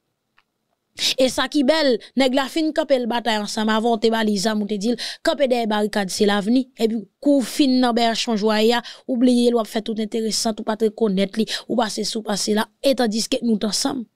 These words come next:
bagay yo pa piti non peuple haïtien. Donc dans ce sens ça mesdames, mademoiselles et messieurs, li important pour que nous mettions en question de ces forces interventions militaires,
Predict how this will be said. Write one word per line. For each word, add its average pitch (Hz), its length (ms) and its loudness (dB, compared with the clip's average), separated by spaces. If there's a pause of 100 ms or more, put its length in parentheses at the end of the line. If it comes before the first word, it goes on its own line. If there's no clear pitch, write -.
bagay 240 260 2
yo 220 120 0
pa 208 140 -4
piti 208 280 -6
non 240 100 2
peuple 208 220 -2
haïtien. 190 340 -2 (260)
Donc 254 160 2
dans 254 140 0
ce - 100 -4
sens 403 160 2
ça 254 280 0
mesdames, 214 240 -2
mademoiselles 220 600 0
et 226 60 4
messieurs, 220 340 0 (240)
li 220 220 0
important 240 520 0
pour 220 200 -8
que 226 160 0 (240)
nous 247 100 6
mettions 262 380 4
en 247 100 -8
question 226 540 -2 (100)
de 220 120 4
ces 214 260 -2
forces - 400 -2
interventions 214 500 0
militaires, 269 440 2